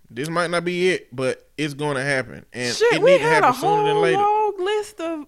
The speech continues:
Speaker 2: of black people getting murdered by the police.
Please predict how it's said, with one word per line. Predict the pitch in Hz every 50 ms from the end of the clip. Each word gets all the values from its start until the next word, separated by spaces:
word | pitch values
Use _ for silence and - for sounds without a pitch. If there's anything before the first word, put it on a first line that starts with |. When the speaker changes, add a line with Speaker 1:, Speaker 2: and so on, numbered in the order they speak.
| _
Speaker 2:
of | 302 349 339 285 277
black | 311 349 381 392 - -
people | - 359 349 349 349
getting | 302 359 370 339 330
murdered | 330 349 370 359 359 320
by | 349 330 349
the | 349
police. | 359 349 370 381 392 381 381 370 339 254